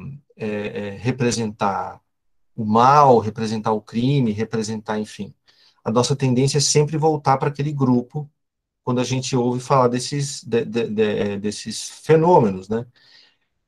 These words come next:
Ah, hoje em dia, pra vocês mais jovens é diferente, mas na minha época, quando alguém falava assim,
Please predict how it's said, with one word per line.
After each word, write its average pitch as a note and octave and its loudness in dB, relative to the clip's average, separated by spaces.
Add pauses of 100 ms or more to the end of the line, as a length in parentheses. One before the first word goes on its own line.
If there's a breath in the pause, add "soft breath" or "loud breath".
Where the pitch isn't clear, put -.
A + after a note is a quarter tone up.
(220)
Ah, A#2+ 2
hoje C#3 6
em C#3+ 2
dia, D3 -2
pra C#3+ 0
vocês A#2+ -4
mais A2+ 2
jovens G#2+ 2
é G#2 -4
diferente, A2+ 0
mas A2 -2
na B2 0
minha C3 2
época, C3 0
quando A#2+ -2
alguém A#2+ 0
falava A#2+ 0
assim, G2 -8